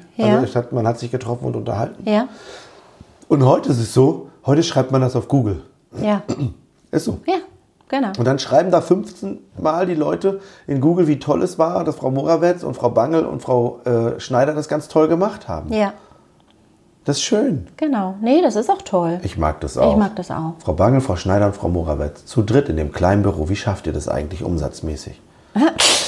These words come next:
Speaker 2: Reicht der Umsatz eigentlich?
Speaker 1: Ja, da kommen ja
Speaker 2: Für
Speaker 1: immer die
Speaker 2: drei
Speaker 1: Fragen,
Speaker 2: Leute.
Speaker 1: wa? Hm.
Speaker 2: Das fragen die mich.
Speaker 1: Ja, ich weiß.
Speaker 2: Ah, das sind aber viele Leute. Ich sag, ja, weil wir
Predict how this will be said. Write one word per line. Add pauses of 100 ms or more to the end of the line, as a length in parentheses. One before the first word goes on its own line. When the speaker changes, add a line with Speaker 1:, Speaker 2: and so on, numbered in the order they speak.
(100)
Speaker 2:
Reicht
der
Umsatz
eigentlich?
Speaker 1:
Ja,
da
kommen
ja
Speaker 2:
Für
Speaker 1:
immer
die
Speaker 2:
drei
Speaker 1:
Fragen,
Speaker 2:
Leute.
Speaker 1:
wa? (200)
Hm. (260)
Speaker 2:
Das
fragen
die
mich.
Speaker 1:
Ja,
ich
weiß.
Speaker 2:
Ah,
das
sind
aber
viele
Leute.
Ich
sag,
ja,
weil
wir